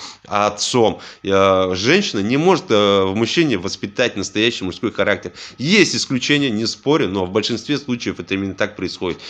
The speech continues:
Женщина, э, не заинтересована в том, чтобы мужчина вырос со своим характером, с настоящим мужским характером, как это было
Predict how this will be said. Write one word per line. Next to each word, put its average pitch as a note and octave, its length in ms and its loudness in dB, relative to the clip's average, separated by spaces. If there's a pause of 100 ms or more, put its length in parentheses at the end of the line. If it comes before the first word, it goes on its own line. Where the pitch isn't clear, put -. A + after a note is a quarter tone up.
(160)
Женщина, G2 520 0 (260)
э, G2 240 4
не C3+ 220 4
заинтересована C3 840 2
в - 60 -12
том, A#2+ 280 0
чтобы A#2 380 0
мужчина G2+ 480 0
вырос G#2 380 -2
со F#2 60 -6
своим G#2 280 -4
характером, F#2 480 -2
с - 80 -8
настоящим A#2 580 0 (300)
мужским G#2 280 0
характером, G2+ 440 0
как C#3+ 260 2
это B2+ 200 0
было A2 360 2